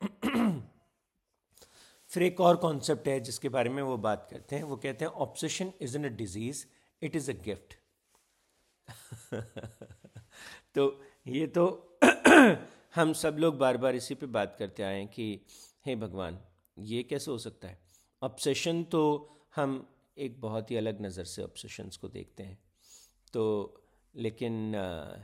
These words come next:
यहाँ पर वो बहुत अच्छे से कहते हैं कि नहीं, अ, हमको कैसे काम करना चाहिए, हमको ऐसे काम करना चाहिए कि जुनून की हद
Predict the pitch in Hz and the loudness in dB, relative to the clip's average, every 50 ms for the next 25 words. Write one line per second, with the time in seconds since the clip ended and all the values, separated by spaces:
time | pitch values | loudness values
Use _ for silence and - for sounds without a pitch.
0 | - - - - 117 117 120 120 113 - 110 101 98 104 104 107 113 104 107 113 | -20 -20 -16 -12 -10 -8 -8 -8 -8 -8 -10 -8 -8 -10 -12 -12 -12 -10 -10 -10
1 | 107 104 95 - - 101 - - - - 101 95 87 - 113 110 110 - 98 92 | -10 -12 -14 -16 -16 -16 -16 -16 -18 -18 -18 -18 -16 -16 -16 -16 -16 -18 -20 -18
2 | 92 - - _ _ _ _ _ _ _ _ _ _ _ _ _ _ _ _ _ | -20 -20 -20 _ _ _ _ _ _ _ _ _ _ _ _ _ _ _ _ _
3 | _ _ _ _ _ _ - 98 95 92 87 87 87 87 85 80 80 87 - - | _ _ _ _ _ _ -12 -10 -8 -8 -8 -8 -8 -10 -10 -12 -12 -14 -16 -18
4 | - - - - - 110 110 - _ _ _ _ _ _ _ _ _ _ - 143 | -20 -20 -20 -20 -20 -20 -20 -20 _ _ _ _ _ _ _ _ _ _ -10 -8
5 | 123 117 113 127 131 123 - 131 120 117 - - - 120 120 117 113 113 117 107 | -8 -6 -6 -8 -8 -8 -10 -12 -12 -12 -12 -12 -10 -8 -8 -8 -6 -8 -8 -8
6 | 110 110 110 - - 110 110 117 - _ _ _ - - - - - - _ _ | -8 -8 -10 -12 -12 -14 -14 -14 -18 _ _ _ -20 -20 -20 -20 -20 -20 _ _
7 | - 127 123 107 110 123 110 107 107 - 131 117 - 110 101 104 101 - 104 101 | -10 -8 -8 -6 -4 -4 -4 -4 -4 -8 -10 -10 -8 -10 -10 -10 -10 -14 -14 -14
8 | 98 95 - 107 107 113 135 170 _ _ _ _ _ _ _ _ _ - - 127 | -14 -14 -14 -14 -12 -12 -14 -16 _ _ _ _ _ _ _ _ _ -12 -8 -4
9 | 113 113 107 101 98 - _ - - 104 117 110 104 151 151 151 160 170 175 175 | -4 -2 -2 -4 -6 -10 _ -20 -18 -14 -12 -6 -2 -2 2 2 4 4 2 2
10 | 170 - 147 117 92 107 | -2 -4 -6 -6 -6 -8